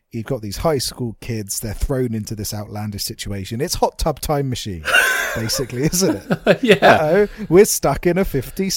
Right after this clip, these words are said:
Speaker 1: sitcom.
Speaker 2: Everyone
Speaker 1: Oh,
Speaker 2: knows that.
Speaker 1: dear.
Speaker 2: The hot tub, the, the hot tub machine repair guy, the hot tub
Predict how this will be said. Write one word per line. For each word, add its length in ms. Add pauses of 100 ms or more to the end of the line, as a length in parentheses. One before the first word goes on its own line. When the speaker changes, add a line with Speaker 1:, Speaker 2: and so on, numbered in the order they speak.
Speaker 1:
sitcom. 420
Speaker 2:
Everyone 220
Speaker 1:
Oh, 40
Speaker 2:
knows 180
that. 140
Speaker 1:
dear. 80
Speaker 2:
The 80
hot 280
tub, 480
the, 320
the 140
hot 200
tub 220
machine 720
repair 420
guy, 520
the 120
hot 160
tub 220